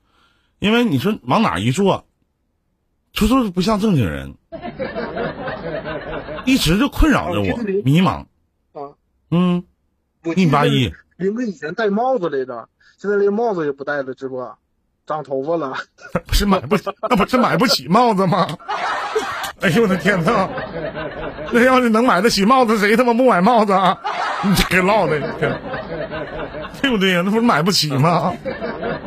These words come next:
Speaker 1: 不好的不愿意戴呀。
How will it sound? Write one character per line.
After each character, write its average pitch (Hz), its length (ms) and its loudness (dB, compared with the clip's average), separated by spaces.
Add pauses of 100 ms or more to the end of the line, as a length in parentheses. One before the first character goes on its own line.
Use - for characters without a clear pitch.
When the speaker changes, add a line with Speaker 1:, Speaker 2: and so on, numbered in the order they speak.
(1600)
Speaker 1:
不 214 160 2
好 131 180 2
的 175 100 4
不 160 100 0
愿 196 180 4
意 175 40 0
戴 208 220 4
呀。 131 300 2